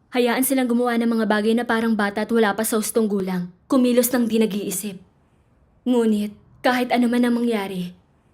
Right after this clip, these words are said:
umupo at mahinahong makipagkwentuhan sa kanila, makibalita, at maghanap. Sa palagay mo, hindi ba mabuting saloobin ito? Hindi ba ito tama?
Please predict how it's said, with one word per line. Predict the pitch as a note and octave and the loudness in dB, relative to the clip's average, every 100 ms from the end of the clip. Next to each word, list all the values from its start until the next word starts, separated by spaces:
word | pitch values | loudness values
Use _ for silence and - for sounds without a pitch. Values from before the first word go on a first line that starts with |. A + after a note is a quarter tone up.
| _ - | _ -6
umupo | B3+ A#3 A#3 A#3 | 0 0 2 2
at | B3 C4 | 2 0
mahinahong | A#3+ B3+ B3 B3+ C4 | 0 0 0 2 2
makipagkwentuhan | C4+ C4+ B3 A#3+ A3+ A#3 G#3+ G3 | 2 -4 -4 -2 -2 -2 -2 -4
sa | A#3+ | -6
kanila, | A3 G3+ F#3 F3+ F3+ - _ _ - | -6 -6 -6 -6 -8 -12 _ _ -2
makibalita, | B3+ B3+ G#3+ F#3 G3 G3+ A3+ A3 G#3+ - _ - | -2 0 -2 0 -2 -4 -6 -8 -8 -16 _ -8
at | A3+ A3+ - _ _ _ - | -4 -4 -8 _ _ _ 0
maghanap. | B3+ A3 G#3+ G#3 G#3 G3+ - _ _ _ _ _ _ - | 0 0 -4 -2 -4 -6 -10 _ _ _ _ _ _ -10
Sa | - C4 | -6 0
palagay | A3+ G#3+ G#3 G3+ | 2 2 0 0
mo, | G3 G3 | -2 -6
hindi | - B3+ B3+ | 0 4 4
ba | A#3+ | 6
mabuting | C4 G#3+ G#3+ A3 G3+ | 4 4 0 0 -2
saloobin | G#3 G3 F#3+ G3+ G3+ F#3+ | -2 -2 -2 -2 -2 -4
ito? | F#3+ F#3+ G#3 - _ _ _ - | -6 -8 -8 -12 _ _ _ -2
Hindi | C4 G#3+ G#3+ | 0 2 0
ba | G3+ | 0
ito | A3 G#3 | -2 -4
tama? | A3 G#3 F#3+ F#3+ A3+ | -4 -2 -2 -4 -6